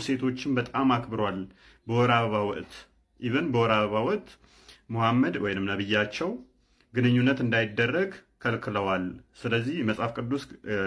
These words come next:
ሴቶችን የሚንቃል በ-፣ ከፔሪየድ ጋር በተያያዘ ብሏል። ሁለቱም ኡስታዞች እንደዛ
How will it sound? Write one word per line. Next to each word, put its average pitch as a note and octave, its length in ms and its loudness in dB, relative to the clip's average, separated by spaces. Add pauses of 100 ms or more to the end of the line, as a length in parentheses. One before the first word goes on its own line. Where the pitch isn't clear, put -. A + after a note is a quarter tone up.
(120)
ሴቶችን B2+ 580 0
የሚንቃል B2+ 560 2 (200)
በ-፣ G#2+ 220 -4 (100)
ከፔሪየድ A#2+ 540 -2
ጋር G#2+ 140 2
በተያያዘ G2+ 500 -2
ብሏል። F#2 280 -8 (1300)
ሁለቱም A2+ 460 0
ኡስታዞች A2+ 500 2
እንደዛ A2 280 0